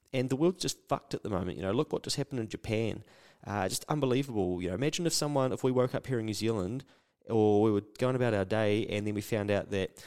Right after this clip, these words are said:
John Key, Jenny Shipley, Helen Clark, you know, imagine if one of these people, like, it actually makes me sad thinking about it. Imagine if we found out in New Zealand that someone had assassinated one of our past prime ministers. You know, we would be, I, I just don't know what would happen here. I think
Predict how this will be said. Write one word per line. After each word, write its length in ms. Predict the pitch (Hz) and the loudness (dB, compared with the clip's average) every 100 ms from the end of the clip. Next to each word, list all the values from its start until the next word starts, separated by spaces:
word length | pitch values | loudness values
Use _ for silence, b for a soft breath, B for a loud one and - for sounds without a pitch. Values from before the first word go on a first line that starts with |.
| B - | B 0
John 200 | 123 117 | 0 2
Key, 280 | - 113 98 | 0 0 0
Jenny 240 | 131 120 | -2 -2
Shipley, 380 | - - 127 98 | -2 -2 -2 -2
Helen 340 | 95 135 135 | 0 -2 -2
Clark, 440 | - 127 123 104 - | -2 0 0 -2 -4
you 60 | |
know, 80 | 92 | -4
imagine 320 | 101 151 - | 0 0 0
if 140 | 165 - | -4 -2
one 120 | 131 | -2
of 60 | |
these 220 | 107 110 - | 0 0 0
people, 280 | 120 - | -2 0
like, 120 | 92 131 | 0 0
it 60 | |
actually 180 | 143 - | -2 -2
makes 220 | 131 117 | -2 -2
me 60 | 113 | -2
sad 380 | - 101 104 92 | -2 2 2 2
thinking 360 | - 104 120 | -2 -6 -4
about 180 | 101 101 | -2 -2
it. 40 | 76 | -2
Imagine 340 | 123 139 135 | -2 -2 -2
if 200 | 120 - | -6 -2
we 360 | 107 117 117 - _ - | -2 0 -2 -8 _ -2
found 200 | 104 98 | 0 2
out 160 | 87 | 0
in 100 | 107 | 0
New 100 | 110 | -4
Zealand 420 | 98 98 98 95 - B B | 0 0 0 -2 -8 B B
that 120 | - - | -8 -2
someone 260 | 120 104 | 0 0
had 160 | 104 87 | 0 -2
assassinated 720 | - - 104 - 98 92 95 | -2 0 0 0 -2 -2 0
one 160 | 98 | 0
of 100 | 98 | 0
our 140 | 95 92 | 0 -2
past 420 | - 90 95 - | -2 -2 -2 -4
prime 160 | - 85 | -6 -4
ministers. 420 | 101 - 85 87 | -4 -4 -4 -6
You 60 | |
know, 140 | 80 90 | -4 -2
we 120 | 117 | -2
would 220 | 135 147 | -2 -4
be, 320 | - 101 107 107 b b b b | 0 0 0 -6 b b b b
I, 120 | - - | -8 -4
I 40 | 143 | -2
just 140 | 160 _ | -4 _
don't 260 | - 113 - | 4 4 4
know 180 | 107 98 | 2 2
what 160 | 98 | 2
would 120 | - 95 | 0 -2
happen 260 | 95 92 | -4 -4
here. 180 | 92 90 | -6 -4
I 60 | - | -4
think 320 | - 139 | -4 -6